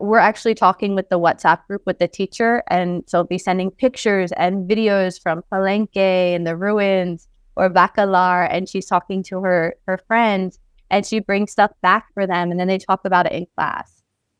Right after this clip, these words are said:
So we've been really lucky with that. We have really understanding teachers who, who aren't pushing back,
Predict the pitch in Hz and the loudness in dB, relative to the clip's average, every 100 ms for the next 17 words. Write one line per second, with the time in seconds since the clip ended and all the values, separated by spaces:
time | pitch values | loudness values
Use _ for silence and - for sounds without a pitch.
0 | _ - 226 208 240 247 254 226 208 214 | _ -6 -2 0 0 0 0 2 0 2
1 | 180 - - 214 220 - _ - 190 180 | 2 2 -2 -2 -2 -6 _ -8 -6 -4
2 | - 170 175 165 160 - _ _ - 190 | -2 0 2 0 -2 -8 _ _ -6 -4
3 | 180 196 175 185 185 185 170 185 196 185 | -4 0 2 2 0 -6 -6 -2 0 0
4 | 180 180 185 180 185 185 - 175 214 262 | 0 -2 0 0 0 -4 -4 -2 0 0
5 | 285 _ _ _ _ _ _ _ _ - | -2 _ _ _ _ _ _ _ _ -4
6 | 220 196 190 180 175 - _ _ _ _ | 0 2 2 2 -2 -6 _ _ _ _
7 | _ - 214 202 190 208 - 208 - 196 | _ -8 -4 0 2 2 -2 -8 -4 0
8 | 175 196 | 2 2